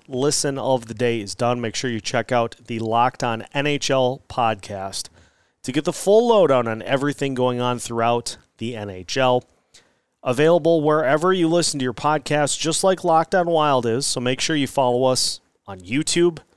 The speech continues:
for daily video content, as well as your favorite podcast platforms, including Amazon Music, and on social media, such as TikTok, Instagram, and, uh,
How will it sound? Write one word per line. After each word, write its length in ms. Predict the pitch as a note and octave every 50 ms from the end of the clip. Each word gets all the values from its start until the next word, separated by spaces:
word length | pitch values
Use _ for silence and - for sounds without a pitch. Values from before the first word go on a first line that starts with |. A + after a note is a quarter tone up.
| _ _ _ _ _ _ _
for 300 | _ - A#2+ A2 A2 G#2+
daily 500 | G2+ - A#2+ B2+ C#3 C#3 C#3 C3+ C#3 C#3+
video 460 | B2 A2+ B2 B2 A#2 A2 A2 G2 F#2+
content, 680 | - - - D3 C#3+ C#3 A#2+ - C#3 C3 B2+ B2+ - - _ -
as 180 | - C3 A#2 A2
well 220 | C3 C3 C3+ C#3
as 160 | C3+ B2 A2
your 80 | A#2+ G#2+
favorite 380 | - - C3+ A#2+ A2+ A2+ G2+ -
podcast 580 | - A#2+ A2+ A2+ G2+ - A2+ G#2+ G2+ G2 -
platforms, 640 | - - C#3 C#3 B2 - - C#3+ B2+ B2+ B2+ B2 - - _ _ _ _ _ _ -
including 640 | D3 D3 C#3+ - - - D#3 F#3 A#3 B3+ C4 A3 F3+
Amazon 480 | D3 C3 B2 A#2+ A#2 G#2+ A2+ G#2+ G2+ G2
Music, 460 | F#2+ F#2 F#2 F2+ - G2+ A2 - - _ _ _ _ _ _ _ _ -
and 360 | C#3+ D3 E3 F#3 G3 A3 A3+ A#3+
on 300 | - F3+ F3 F3 F#3 F#3
social 360 | F3 - E3+ D#3+ D3 - -
media, 460 | B2+ B2+ C3+ C#3 C3+ C#3 C#3 C3+ C3+ C3 - _ _ _
such 240 | - - - G2+ -
as 120 | F#2+ - -
TikTok, 500 | - C#3 C3+ - - B2+ B2 B2 A#2 -
Instagram, 680 | C3 B2+ A#2 - - B2+ - A#2+ A#2 A#2 A#2 A2 G#2+ - _ _ _ _ _ _ _ _ _
and, 480 | - G#2 G#2 G#2 G#2+ G#2 G#2 G#2 F#2+ -
uh, 160 | G#2 G2+ G2